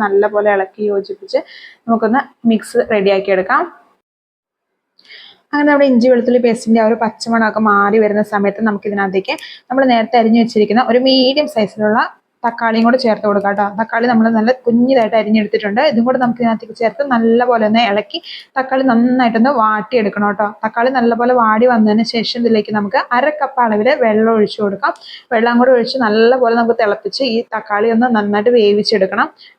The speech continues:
അതുപോലെ തന്നെ ഈ സമയത്ത് നമുക്ക് ഇതിലേക്ക് ആവശ്യത്തിനുള്ള ഉപ്പും കൂടെ ചേർത്ത് കൊടുക്കാം ട്ടോ. ഇതെല്ലാം കൂടെ ചേർത്ത് നല്ലപോലെ ഒന്ന് ഇളക്കി യോജിപ്പിച്ചതിന് ശേഷം നമുക്ക് ഇതിനെ നല്ലപോലെ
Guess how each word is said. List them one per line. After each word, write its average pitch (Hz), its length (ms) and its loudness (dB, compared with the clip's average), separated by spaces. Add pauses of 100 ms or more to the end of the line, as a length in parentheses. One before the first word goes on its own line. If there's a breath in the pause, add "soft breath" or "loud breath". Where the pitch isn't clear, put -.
(120)
അതുപോലെ 285 320 2
തന്നെ 269 200 0
ഈ - 20 2 (120)
സമയത്ത് 233 300 -2
നമുക്ക് 226 180 0
ഇതിലേക്ക് 220 280 0 (120)
ആവശ്യത്തിനുള്ള 220 560 -2 (100)
ഉപ്പും - 260 -4
കൂടെ 240 200 0
ചേർത്ത് 214 240 -2
കൊടുക്കാം 202 300 -2
ട്ടോ. 208 120 -2
ഇതെല്ലാം 214 300 0
കൂടെ 226 160 -4
ചേർത്ത് 226 300 -2
നല്ലപോലെ 220 380 0
ഒന്ന് 220 140 -2
ഇളക്കി 208 300 -6
യോജിപ്പിച്ചതിന് 214 580 -4
ശേഷം 220 300 -10
നമുക്ക് 214 200 -6
ഇതിനെ 226 200 -4
നല്ലപോലെ 220 420 0